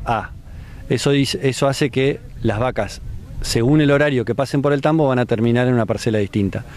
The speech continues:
Y lo que hace, las incentiva a buscar el pasto nuevo en la próxima parcela. Ellas aprenden más o menos los horarios de cambio y las vacas que están más, eh, activas o con más producción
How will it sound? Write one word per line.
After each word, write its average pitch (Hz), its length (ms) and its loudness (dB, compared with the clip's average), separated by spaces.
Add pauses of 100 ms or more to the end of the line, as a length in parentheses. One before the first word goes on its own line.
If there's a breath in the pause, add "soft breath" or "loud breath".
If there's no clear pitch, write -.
(280 loud breath)
Y 120 80 2
lo 110 140 2
que 123 80 0
hace, 123 160 0
las 120 240 0
incentiva 120 920 2 (100)
a 110 100 -2
buscar 107 300 0
el 117 100 -2
pasto 123 300 0
nuevo 143 400 4 (300 loud breath)
en 110 160 2
la 110 100 0
próxima 117 480 0
parcela. 104 400 -2 (500 loud breath)
Ellas 117 220 0
aprenden 120 760 0
más 127 360 0
o - 40 4
menos 123 220 4
los 107 180 0
horarios 131 280 2
de 139 80 4
cambio 147 480 2 (420 loud breath)
y 107 120 2
las 104 120 0
vacas 117 300 -2
que 110 80 -2
están 117 340 0 (400 loud breath)
más, 117 480 -2
eh, 98 480 2 (160)
activas 123 600 0
o 107 40 2
con 107 140 0
más 120 200 0 (180)
producción 143 760 2